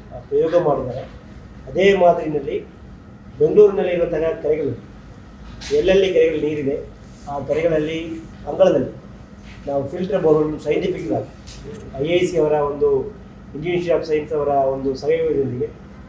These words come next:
ಮಾಡೋದಕ್ಕೆ ಒಂದು ಕ್ರಮವನ್ನು ಈಗಾಗಲೇ ಕ್ರಿಯಾಯೋಜನೆ ಮಾಡಿಕೊಂಡಿದ್ದೇವೆ. ಇದರಿಂದ ವಿಶೇಷವಾಗಿ ಹೊರವಲಯದಲ್ಲಿರುವಂತಹ ಏನು ಪ್ರದೇಶಗಳಿವೆ ಅಲ್ಲಿ ನೀರಿನ ಅಭಾವ ಉದ್ಭವನೆ ಆಗಿದೆ. ಅಲ್ಲಿ ಕಾವೇರಿ ನೆಟ್ವರ್ಕ್ ತಮಗೆ ತಿಳಿದಂತೆ,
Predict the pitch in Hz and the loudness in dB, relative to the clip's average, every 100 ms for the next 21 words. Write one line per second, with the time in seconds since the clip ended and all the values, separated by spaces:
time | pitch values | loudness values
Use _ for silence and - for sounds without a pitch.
0 | - - - 135 143 165 160 156 170 160 | -20 -20 -14 0 4 4 4 0 0 0
1 | 139 135 147 151 156 151 139 127 123 131 | 0 -2 -2 0 2 2 2 0 -4 -4
2 | 131 143 139 139 147 147 143 127 120 127 | -4 -4 -4 -4 -2 -2 -2 -4 -6 -8
3 | 117 123 135 - - - - - - - | -8 -8 -10 -10 -12 -12 -14 -12 -10 -10
4 | 143 175 185 196 160 135 117 - - - | -8 -4 0 2 2 0 -6 -12 -14 -14
5 | - - - - - - 143 196 160 170 | -14 -14 -16 -16 -16 -14 -8 -6 0 0
6 | 147 127 - - - - - - - - | 0 -4 -10 -14 -14 -14 -12 -12 -12 -14
7 | - - 160 196 196 185 175 170 160 151 | -14 -10 -2 0 2 0 -2 -2 -4 -4
8 | 151 151 147 131 143 156 147 123 - 131 | -4 -4 -2 -2 0 0 0 -2 -8 -4
9 | 160 160 139 120 - - - - - - | -4 -4 -8 -10 -10 -12 -14 -14 -14 -14
10 | - 139 170 170 170 175 165 135 143 147 | -12 -8 -6 -4 -2 0 0 0 0 0
11 | 135 123 123 120 107 101 - - - 139 | -2 -4 -6 -6 -10 -10 -12 -12 -14 -10
12 | 151 151 147 170 190 180 160 160 147 147 | -8 -4 2 2 2 -2 -4 -6 -6 -6
13 | 143 131 143 147 139 151 117 | -6 -6 -4 -4 -4 -6 -6